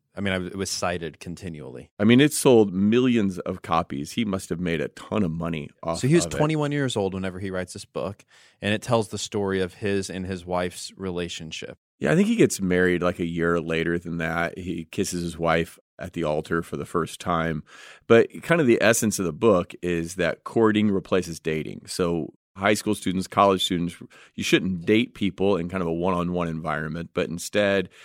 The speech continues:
Speaker 2: you go and you talk to the parents, you spend time with family and friends and in groups, but you don't single up and date one another. And eventually Josh Harris has these really significant concerns. Maybe you've even heard he's left the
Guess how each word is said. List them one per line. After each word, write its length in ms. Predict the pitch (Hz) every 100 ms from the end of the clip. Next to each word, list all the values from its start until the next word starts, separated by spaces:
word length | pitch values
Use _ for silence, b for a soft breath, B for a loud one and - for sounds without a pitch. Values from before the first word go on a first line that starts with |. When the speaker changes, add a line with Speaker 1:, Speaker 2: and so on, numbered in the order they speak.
| B -
Speaker 2:
you 200 | 90 82
go 280 | 92 87
and 80 | 82
you 60 | 80
talk 240 | 90 80
to 60 | 76
the 80 | 76
parents, 460 | - 127 107 98
you 80 | 85
spend 300 | - 85 80
time 280 | - 85 80
with 140 | 71
family 720 | - 113 110 104 101 92 87
and 240 | - 80 73
friends 520 | - 107 92 90 85 -
and 80 | 87
in 180 | 80
groups, 500 | 78 95 95 - - B B B
but 100 | -
you 120 | 98 95
don't 340 | 123 131 123 - _
single 440 | - 120 98 90
up 220 | 85 87 -
and 220 | 85 78
date 260 | 85 87 -
one 220 | 82 80
another. 480 | 76 69 - - - b b b b
And 320 | 123 120 131 -
eventually 540 | 131 127 165 196 202 123
Josh 340 | 120 110 -
Harris 360 | 87 85 104 -
has 380 | 92 90 87
these 400 | - 85 85 85 - -
really 360 | - - 113 82 - _
significant 640 | - 87 90 101 104 87
concerns. 520 | - 82 - 90 73 82
Maybe 240 | 87 87
you've 160 | 90 82
even 140 | 78
heard 400 | 71 92 82 80
he's 260 | 95 87 87
left 380 | 85 85 -
the 260 | 90 82 78